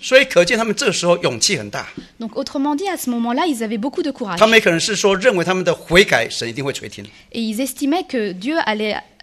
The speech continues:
Speaker 2: accorder, euh, euh, exaucer leur repentance.
Speaker 1: 结果他们去征战却败下来了。
Speaker 2: Mais une fois qu'ils sont allés, ils, ils ont, ils ont chuté.
Speaker 1: 所以呢，他们就被击杀了。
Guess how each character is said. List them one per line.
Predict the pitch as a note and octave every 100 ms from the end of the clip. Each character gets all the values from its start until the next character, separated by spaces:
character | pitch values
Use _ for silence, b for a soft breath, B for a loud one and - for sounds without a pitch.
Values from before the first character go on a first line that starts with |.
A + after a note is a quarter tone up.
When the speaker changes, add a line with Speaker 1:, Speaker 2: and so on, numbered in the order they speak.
| _
Speaker 2:
accorder, | A#3 A#3+ B3 A#3 D#4+ C4+
euh, | G3 F#3 - B B
euh, | - G3
exaucer | A3 C4+ E4+
leur | C#4+ G#3+
repentance. | B3+ A3+ F#3 -
Speaker 1:
结 | A#3+ C#4
果 | B3+
他 | B3+
们 | A3+
去 | A#3
征 | G#3 G3
战 | F#3+
却 | D3 - D3 - _ _ _
败 | -
下 | C3 C#3
来 | F#2+ -
了。 | - b b b
Speaker 2:
Mais | G#3+ G#3+
une | C4+
fois | C4 E4+
qu'ils | C4+ A#3+
sont | B3
allés, | A3 A3 C#4 D#4+
ils, | A3 G3+ - -
ils | G3+
ont, | G#3 -
ils | G#3+
ont | C#4
chuté. | - - - -
Speaker 1:
所 | - C3
以 |
呢， | B2+ C3
他 | B2+
们 | B2
就 | A2+ B2+ - -
被 | D#3+
击 | A#2 G2+
杀 | G2+ A#2+
了。 | A#2+